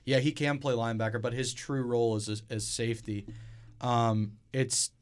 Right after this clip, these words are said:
terrible. I mean, he was crying on the field yesterday. Um, so it's a tough spot to be. They've already lost one of their first-round picks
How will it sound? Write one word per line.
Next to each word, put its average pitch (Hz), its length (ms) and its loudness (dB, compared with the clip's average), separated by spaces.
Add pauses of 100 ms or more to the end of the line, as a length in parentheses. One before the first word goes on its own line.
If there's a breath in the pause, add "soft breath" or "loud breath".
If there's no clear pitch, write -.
(160)
terrible. 143 480 10
I 101 80 -4
mean, 120 120 0
he 117 40 2
was 117 100 0
crying 131 420 4
on 123 100 2
the 120 60 0
field 135 340 2
yesterday. 104 580 -2 (580)
Um, 107 760 0 (260)
so 131 540 2 (380)
it's 139 160 -2
a 147 60 2
tough 151 260 2
spot 143 400 4
to - 100 -6
be. 139 200 0
They've 131 180 0
already 135 160 6
lost 131 340 4
one 123 200 0
of 123 100 -4
their 127 300 4
first-round 120 760 -2
picks - 500 0